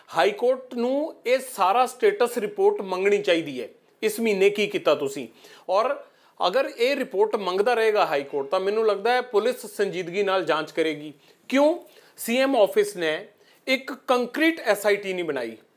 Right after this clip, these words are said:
ਇੱਕ ਏ ਡੀ ਜੀ ਪੀ ਨੂੰ ਲਾਤਾ ਐਸ ਟੀ ਐਫ ਦੇ ਨੂੰ, ਜਦਕਿ ਐਸ ਟੀ ਐਫ 'ਚ ਡੀ ਜੀ ਪੀ ਤੋਂ ਲੈ ਕੇ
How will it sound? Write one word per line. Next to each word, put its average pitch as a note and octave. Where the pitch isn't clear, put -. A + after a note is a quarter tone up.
ਇੱਕ A#3+
ਏ G#3
ਡੀ G#3+
ਜੀ A3
ਪੀ A3
ਨੂੰ G#3+
ਲਾਤਾ D#3+
ਐਸ E3
ਟੀ D#3+
ਐਫ D3+
ਦੇ D3
ਨੂੰ, F#3
ਜਦਕਿ G#3
ਐਸ A#3+
ਟੀ C#4
ਐਫ C4
'ਚ C#4
ਡੀ G#3
ਜੀ C#4+
ਪੀ C#4+
ਤੋਂ C#4
ਲੈ E3
ਕੇ E3